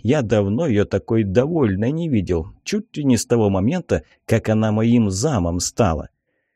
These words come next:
А вот высокое руководство на этот раз демократичность свою проявлять не стало и отбыло из пейнтбольного клуба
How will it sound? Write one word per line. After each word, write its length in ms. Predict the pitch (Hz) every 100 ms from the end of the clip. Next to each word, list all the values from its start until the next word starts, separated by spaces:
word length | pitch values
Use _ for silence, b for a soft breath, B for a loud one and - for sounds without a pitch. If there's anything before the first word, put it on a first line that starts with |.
| _ _ _ _ _
А 120 | 135
вот 200 | 220 240
высокое 520 | 214 - 240 - 196
руководство 720 | 170 165 170 226 247 - 143
на 120 | 123 120
этот 240 | 117 113
раз 280 | 127 120 101
демократичность 1040 | 120 120 107 104 92 196 202 - 196 180
свою 340 | - 160 170 190
проявлять 640 | - 156 147 120 165 170 _
не 160 | 147 185
стало 840 | - - 120 117 113 113 110 - -
и 200 | 107 - _
отбыло 460 | 156 202 160 107 101
из 320 | - 107 -
пейнтбольного 840 | - 117 107 92 113 104 98 92
клуба 400 | - 160 190 165